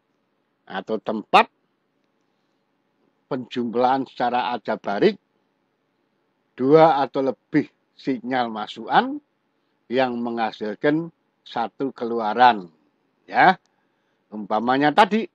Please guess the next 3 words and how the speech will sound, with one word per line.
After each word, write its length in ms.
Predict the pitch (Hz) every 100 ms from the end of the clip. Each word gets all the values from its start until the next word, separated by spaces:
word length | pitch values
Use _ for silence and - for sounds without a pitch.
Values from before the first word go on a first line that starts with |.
| _ -
otak 340 | 123 151 -
kita 320 | 185 180 254 - _ _ _ _ _ _ _ _ _ _ _ _ _
ini 240 | 123 160